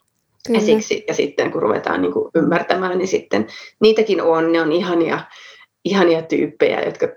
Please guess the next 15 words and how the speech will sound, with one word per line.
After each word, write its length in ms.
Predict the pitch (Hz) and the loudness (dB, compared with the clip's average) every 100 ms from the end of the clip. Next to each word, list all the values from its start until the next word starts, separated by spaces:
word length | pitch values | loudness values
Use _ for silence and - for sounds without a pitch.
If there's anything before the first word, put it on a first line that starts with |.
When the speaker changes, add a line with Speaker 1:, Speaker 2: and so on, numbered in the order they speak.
| - | -2
Speaker 2:
oivaltaa, 640 | 170 160 147 170 - - | 2 4 2 0 -4 -6
että 240 | - - - | -6 -6 -2
aa, 320 | 269 320 208 | 0 2 0
okei, 460 | 220 208 175 139 85 | -2 0 0 0 -2
et, 140 | - - - _ _ - | -10 -18 -20 _ _ -8
joo. 180 | 64 - 180 190 | -6 0 2 4
Ja 60 | |
se 80 | 196 | 4
on 60 | 190 | 4
mun 140 | 185 | 4
mielestä 180 | 175 175 | 2 0
niinku 160 | 170 - | -2 0
tavallaan 380 | 180 170 156 170 | 2 2 0 0
sellainen, 440 | 156 160 156 156 | -2 0 -2 -2
niinku, 340 | 156 151 147 | -2 -2 -4